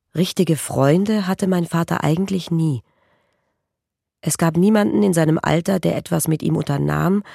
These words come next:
oder mit dem ihn etwas verband. Kontakte hatte er zu Jüngeren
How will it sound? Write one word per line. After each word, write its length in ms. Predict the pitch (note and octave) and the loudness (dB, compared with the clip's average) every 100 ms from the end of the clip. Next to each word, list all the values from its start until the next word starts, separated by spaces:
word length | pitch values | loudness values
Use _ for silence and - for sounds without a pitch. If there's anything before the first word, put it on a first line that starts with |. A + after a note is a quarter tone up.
| - - - _ | -20 -20 -20 _
oder 220 | E3+ E3 | 0 2
mit 160 | D#3+ - | 2 2
dem 140 | E3 | 0
ihn 140 | F3+ | 2
etwas 280 | F3+ - E3+ | -2 -4 -6
verband. 540 | - F3 F#3 E3 B2 - _ _ _ _ _ _ _ _ _ _ _ _ _ | -4 -2 -2 -2 -6 -14 _ _ _ _ _ _ _ _ _ _ _ _ _
Kontakte 520 | - E3 A3 - A#3+ G3 | -4 -2 -2 -2 -2 0
hatte 160 | G3 | -2
er 120 | G3+ | -2
zu 140 | F3 F#3+ | -2 0
Jüngeren 560 | F#3 F#3 C#3+ B2+ A#2+ | 0 2 0 0 -4